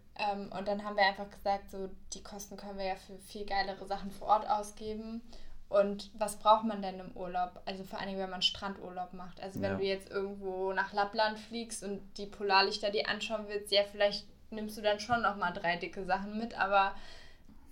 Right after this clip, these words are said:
Speaker 2: Nimmst
Speaker 1: also
Speaker 2: du
Speaker 1: auf
Speaker 2: mal
Speaker 1: Fuerteventura
Speaker 2: eine
Speaker 1: wird es
Speaker 2: Badehose mehr
Speaker 1: nicht
Speaker 2: mit?
Speaker 1: kälter als fünfundzwanzig Grad gefühlt. Ähm, das ganze Jahr lang. Das heißt, es war die ganze Zeit warm, es war nie kalt, es war kein Regen.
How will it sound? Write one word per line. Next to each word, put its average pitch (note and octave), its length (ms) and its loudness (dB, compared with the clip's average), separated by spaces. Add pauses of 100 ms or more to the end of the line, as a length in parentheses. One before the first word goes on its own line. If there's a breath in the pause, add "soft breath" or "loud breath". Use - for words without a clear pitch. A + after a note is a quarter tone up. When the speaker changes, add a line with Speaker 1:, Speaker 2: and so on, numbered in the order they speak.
(140)
Speaker 2:
Nimmst A2+ 200 12
Speaker 1:
also G#3 160 10
Speaker 2:
du - 60 10
Speaker 1:
auf - 80 10
Speaker 2:
mal G3 60 10 (120)
Speaker 1:
Fuerteventura A#3+ 600 12
Speaker 2:
eine A3+ 80 10
Speaker 1:
wird A#3+ 140 8
es A3 80 2
Speaker 2:
Badehose A3 100 4
mehr - 160 10
Speaker 1:
nicht G3 40 4
Speaker 2:
mit? - 80 2
Speaker 1:
kälter A#3+ 380 12
als A3+ 360 8
fünfundzwanzig A3+ 760 2
Grad A#3 340 6
gefühlt. G#3+ 600 0 (800 soft breath)
Ähm, G3+ 380 4
das G3+ 160 -8
ganze A3+ 300 6
Jahr A3+ 260 8
lang. A#3 440 -2
Das - 180 -12
heißt, G#3+ 500 2 (200)
es - 160 -10
war G#3+ 220 6 (120)
die G#3+ 80 -10
ganze A3+ 300 4
Zeit G#3+ 320 -4
warm, A3 260 4
es G#3 160 -8
war G#3+ 80 -4
nie A3+ 220 -2
kalt, A3 520 -2
es - 200 -10
war G3+ 160 2
kein G#3+ 320 -4
Regen. G#3+ 600 -6